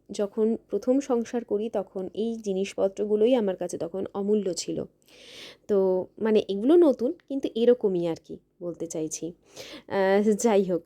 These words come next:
চলো এগুলো ভালো করে ওয়াশ করে নিই, ওয়াশ করে তারপর ব্যবহার করব, কারণ এগুলো একবারও দোকান থেকে আনার পর আমার ব্যবহার হয়নি, ওয়াশও হয়নি।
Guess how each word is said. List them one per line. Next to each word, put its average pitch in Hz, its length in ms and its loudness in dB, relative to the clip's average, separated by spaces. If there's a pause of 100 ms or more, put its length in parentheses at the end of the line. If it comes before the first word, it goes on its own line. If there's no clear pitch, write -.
চলো 180 340 -4
এগুলো 185 340 -2
ভালো 185 260 0
করে 202 260 2
ওয়াশ 180 320 -2
করে 202 240 0
নিই, 208 160 -2 (300)
ওয়াশ 190 220 -10
করে 220 260 0
তারপর 202 360 0
ব্যবহার 180 380 -2
করব, 196 220 -2
কারণ 240 260 2
এগুলো 214 280 2
একবারও 190 460 0
দোকান 196 300 0
থেকে 196 280 -6
আনার 175 300 -4
পর 220 200 -4
আমার 185 220 -2
ব্যবহার 185 440 -2
হয়নি, 185 480 0 (100)
ওয়াশও 190 460 0
হয়নি। 185 360 -2